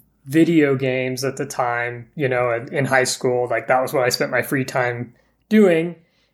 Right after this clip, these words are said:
And I saw that and something clicked. To me, like, before that, the desktop experience, the experience you had on a desktop computer, which was pretty much the only computing experience you had at the time,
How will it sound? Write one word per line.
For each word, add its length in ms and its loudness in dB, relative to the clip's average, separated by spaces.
And 140 0
I 100 4
saw 300 2
that 340 2
and 460 -4
something 460 -2
clicked. 440 -4
To 120 4
me, 380 2
like, 380 0
before 380 0
that, 260 2
the 80 -2
desktop 800 -2
experience, 840 -2
the 140 0
experience 440 0
you 80 -4
had 380 2
on 100 -2
a 60 -4
desktop 400 -2
computer, 500 -6
which 160 0
was 180 0
pretty 320 0
much 160 -2
the 100 0
only 140 0
computing 400 -4
experience 540 -4
you 80 0
had 220 6
at 180 -4
the 60 -6
time, 340 -6